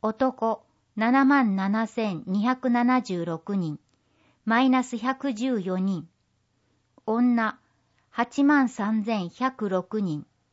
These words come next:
マイナス百二十八人。世帯数、七万四千百三十五世帯。マイナス九十九世帯。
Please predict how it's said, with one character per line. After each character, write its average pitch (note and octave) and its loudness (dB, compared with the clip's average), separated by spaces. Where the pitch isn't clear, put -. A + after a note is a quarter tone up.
マ A3 0
イ B3+ 4
ナ B3 4
ス A#3+ -8
百 C4+ -2
二 C4+ 4
十 G#3 -2
八 F#3 -4
人。 E3 -2
世 C4+ 0
帯 D4 0
数、 F#3 -8
七 B3+ 4
万 C#4+ 4
四 C4 4
千 F3+ -8
百 A3+ -8
三 C4+ 2
十 F3+ -6
五 E3+ -8
世 A3+ -8
帯。 E3 -10
マ A#3+ 2
イ C#4 4
ナ C#4 4
ス C4 -10
九 C#4+ -2
十 F#3 -4
九 A#3 -4
世 A3 -6
帯。 D3+ -10